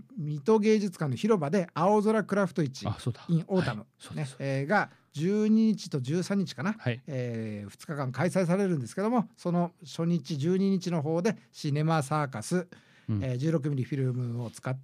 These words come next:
Speaker 1: たアニメーション上映、
Speaker 2: はい。
Speaker 1: まあ、子供向けアニメーション連続上映を、
Speaker 2: うん。
Speaker 1: まあ、毎回ね、えー、やってるんですけども、
Speaker 2: うん。
Speaker 1: 十二、十月十二日開催しますんで、
Speaker 2: はい。
Speaker 1: こちらは無料で、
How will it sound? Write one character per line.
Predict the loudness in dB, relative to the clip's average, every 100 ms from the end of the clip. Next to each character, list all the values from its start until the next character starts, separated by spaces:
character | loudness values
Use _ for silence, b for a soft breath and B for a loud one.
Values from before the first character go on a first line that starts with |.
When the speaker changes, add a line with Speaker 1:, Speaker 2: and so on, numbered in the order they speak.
| _
Speaker 1:
た | -2 -2 0
ア | 2
ニ |
メ | 4
ー | 6
シ | 4
ョ |
ン |
上 | 4 4
映、 | 2 -2
Speaker 2:
は | 2
い。 | 2
Speaker 1:
ま | 2
あ、 | -4
子 | -2
供 | 0
向 | 0 0
け | 0
ア | 0
ニ | 0
メ | -2
ー |
シ | -2
ョ | -4
ン | -6 -4
連 | -2
続 | -2 0
上 | 2 2
映 | 4
を、 | 4 4
Speaker 2:
う | 2
ん。 | 0 -2
Speaker 1:
ま | -2
あ、 |
毎 | 0 2
回 | 0
ね、 | 0 -2 _ -8
え |
ー、 | -6
や | -6
っ |
て | -4
る | -4
ん |
で | -4
す |
け | -6
ど | -2
も、 | -2 0
Speaker 2:
う |
ん。 | 0
Speaker 1:
十 | 0 -2
二、 | -2 -4
十 | -2 0
月 | 0 -2
十 | 0 2
二 | 4
日 | 2 0
開 | -2 0
催 | 0
し | 2
ま | 2
す | 2 2
ん |
で、 | 2 0
Speaker 2:
は | -2
い。 | -2
Speaker 1:
こ |
ち | 0
ら | 2
は | 2
無 | 0 -4
料 | -4 -2 -2
で、 | -2 -4